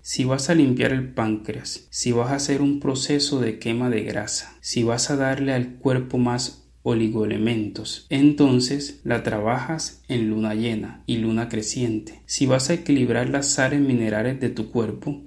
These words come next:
la trabajas en luna creciente y luna llena. La alcachofa, el ajenjo y el boldo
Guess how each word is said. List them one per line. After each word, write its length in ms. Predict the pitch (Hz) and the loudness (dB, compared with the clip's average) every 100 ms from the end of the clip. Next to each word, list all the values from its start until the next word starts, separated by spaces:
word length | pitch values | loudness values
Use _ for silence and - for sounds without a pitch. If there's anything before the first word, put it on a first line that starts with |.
| - - - | -20 -20 -10
la 160 | 117 107 | -8 -2
trabajas 560 | 110 104 104 120 131 | -2 0 0 -2 -2
en 140 | 117 107 | -2 -2
luna 260 | 104 107 | -2 -2
creciente 720 | 113 120 - 143 127 127 156 - - | -2 -4 0 0 0 -4 -8 -6 -4
y 100 | 110 | -2
luna 280 | 107 104 | -2 -4
llena. 440 | 104 120 107 - - - | -4 -4 -4 -6 -16 -2
La 200 | 120 120 | 4 6
alcachofa, 920 | 113 113 110 - 123 110 - 123 127 - - | 4 2 -2 2 2 2 -2 -6 -8 -12 -2
el 160 | 113 | 0
ajenjo 800 | 107 104 120 117 113 - 127 131 - - | 0 0 0 0 0 -2 -4 -4 -12 -4
y 140 | 123 | 2
el 180 | 113 107 | 2 2
boldo 600 | 110 104 113 143 151 - | 0 0 0 -4 -6 -10